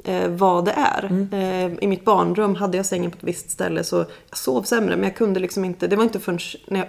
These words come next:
Speaker 1: utbildade mig som jag fattade
Speaker 2: Mm.
Speaker 1: att det handlade om sängens position.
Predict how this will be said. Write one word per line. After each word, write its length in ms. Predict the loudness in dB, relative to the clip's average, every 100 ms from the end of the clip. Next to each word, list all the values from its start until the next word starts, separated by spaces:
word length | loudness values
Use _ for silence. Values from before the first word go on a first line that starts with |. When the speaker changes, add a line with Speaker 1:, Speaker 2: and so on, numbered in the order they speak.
| 0
Speaker 1:
utbildade 600 | 0 -2 -2 -2 0 2
mig 160 | 2 2
som 120 | 0
jag 100 | -4
fattade 560 | -6 -8 -8 -2 0 -2 -4 -2
Speaker 2:
Mm. 180 | -2 -2 -8
Speaker 1:
att 280 | -6 -6 -2
det 60 | 0
handlade 460 | 0 0 2 2
om 200 | 2 0
sängens 300 | -2 -2 -2
position. 720 | -2 0 4 2 2 2 0